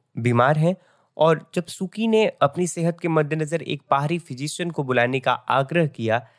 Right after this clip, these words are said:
तो देश की जो military leadership है, उन्होंने इस मांग को खारिज कर दिया है। उधर म्यांमार को दो हज़ार छब्बीस के आसियान के नेतृत्व की,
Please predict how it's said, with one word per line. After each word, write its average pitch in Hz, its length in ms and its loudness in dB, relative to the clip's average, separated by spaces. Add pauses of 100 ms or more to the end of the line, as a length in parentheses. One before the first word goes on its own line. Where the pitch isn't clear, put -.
(140)
तो 147 80 0
देश 160 280 -2
की 196 120 -4
जो 185 120 -2
military 165 440 0
leadership 151 600 -2
है, 117 260 2 (200)
उन्होंने 185 300 4
इस - 160 -6
मांग 131 260 4
को 156 140 -2
खारिज 117 320 -2
कर 107 160 0
दिया 107 220 0
है। 107 200 -8 (340)
उधर 156 180 2
म्यांमार 170 440 2
को 185 120 -8
दो 175 120 -6
हज़ार 175 160 -2
छब्बीस 175 400 -6
के 196 120 -6
आसियान 175 680 0
के 165 140 -4
नेतृत्व 143 440 -6
की, 165 260 -10